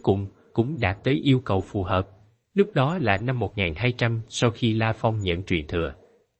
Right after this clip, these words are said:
Thời gian trôi qua, đảo mắt đã qua gần ba ngàn năm. Chỉ thấy trong hành lang sinh tử, rất nhiều hậu tuyển giả được cung điện Quan Ảnh Kim Sắc bao phủ.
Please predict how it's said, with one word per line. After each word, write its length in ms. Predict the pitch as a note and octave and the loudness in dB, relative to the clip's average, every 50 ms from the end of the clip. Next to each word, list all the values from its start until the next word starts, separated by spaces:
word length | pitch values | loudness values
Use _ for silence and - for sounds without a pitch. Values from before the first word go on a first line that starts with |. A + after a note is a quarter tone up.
| _ - | _ 0
Thời 140 | - C3 C3 | 0 2 4
gian 200 | C#3+ C3+ C3+ A#2+ | 4 2 2 4
trôi 180 | D3 D3 C#3 | 2 2 2
qua, 320 | - - B2+ B2 B2 A#2+ A#2+ - - _ - | 4 2 2 2 2 0 -2 -6 -12 _ -4
đảo 140 | - F#2 F#2+ | 0 0 0
mắt 320 | C3+ D#3 E3+ E3+ - - - | 0 0 -2 -4 -4 -6 -4
đã 140 | A2+ A2+ A2 - | -4 -4 -2 0
qua 240 | B2 A2+ A2+ A2+ A2 G#2+ | 0 0 0 0 -2 0
gần 280 | - F2 D#2 D#2 E2+ G2+ | -2 -2 -2 -2 -2 0
ba 140 | G#2 G#2+ | 0 0
ngàn 280 | G#2 - E2+ D2 D2+ D#2+ | 0 -2 -4 -6 -4 -4
năm. 180 | F#2+ G#2 G#2+ G2+ - - - - - - - _ | -4 -4 -4 -6 -12 -18 -20 -20 -20 -20 -12 _
Chỉ 160 | - A#2 A#2 | 2 2 2
thấy 300 | A#2 A2+ A#2 C#3 E3+ F3+ F3 | 4 2 0 2 0 0 0
trong 120 | - B2+ | 0 0
hành 220 | G#2+ - F2+ D2+ D2 | 0 -2 -4 -6 -4
lang 220 | E2+ F#2+ G#2 G#2 | -2 -2 -2 -2
sinh 260 | G2+ - - C3 B2+ | -2 -2 -2 -2 -2
tử, 300 | A2+ - D#2+ D#2 E2 D3+ F3+ - _ _ _ _ - | 0 0 0 0 0 -4 -8 -12 _ _ _ _ 4
rất 200 | F#3 F#3+ - - | 4 4 4 4
nhiều 180 | A2 A2 A2+ | 2 4 4
hậu 200 | G#2+ G#2+ G#2+ A#2 A2 - | 4 2 2 0 2 2
tuyển 220 | A2+ B2 C3+ B2 | 2 2 2 2
giả 280 | A2 G2 F#2+ B2+ D#3+ E3+ A#2+ | 2 2 2 2 -2 -2 0
được 180 | G#2+ G2+ - | 0 0 2
cung 200 | - D#3+ D3 C#3 | 0 0 0 2
điện 220 | A2 F#2 F2+ F#2+ G#2+ - | 0 0 0 -2 0 0
Quan 200 | B2+ B2 B2 A#2+ | 0 0 0 0
Ảnh 200 | - F#2+ A2+ B2+ | -4 -4 -4 -2
Kim 200 | - C#3 B2+ A2+ | 0 0 0 0
Sắc 260 | - E3+ E3+ - - | 0 -4 -4 -2 0
bao 140 | C3+ B2 A#2+ | 0 0 0
phủ. 360 | - G2 E2 E2 B2 F3 | 0 0 0 0 -2 -6